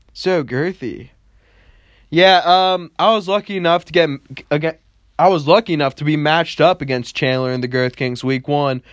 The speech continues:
Uh, put up a pitiful seventy-one and a half points. Uh, you'd like to see more. He weighed heavily on Deshaun Watson and the, the Houston Texans, and, um,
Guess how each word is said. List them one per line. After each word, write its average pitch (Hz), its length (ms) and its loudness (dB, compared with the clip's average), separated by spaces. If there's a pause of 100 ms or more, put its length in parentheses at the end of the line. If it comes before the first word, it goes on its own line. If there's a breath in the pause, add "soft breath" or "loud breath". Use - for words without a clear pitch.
(240 loud breath)
Uh, 127 320 4
put 185 300 0
up 175 180 2
a 156 80 -2
pitiful 180 440 0
seventy-one 151 600 0
and 143 120 -2
a 131 40 0
half 139 320 0
points. 143 480 -2 (440 loud breath)
Uh, 131 120 4
you'd 139 200 0
like 165 180 2
to 147 80 -8
see 156 220 -2
more. 135 400 0 (400 loud breath)
He 220 360 -2
weighed 180 320 4
heavily 170 380 2
on 175 100 -2
Deshaun 156 400 -2
Watson 147 640 0
and 139 320 -2
the, 123 280 0 (300)
the 123 120 -6
Houston 160 400 -4
Texans, 151 580 -2
and, 127 380 -2
um, 120 360 -2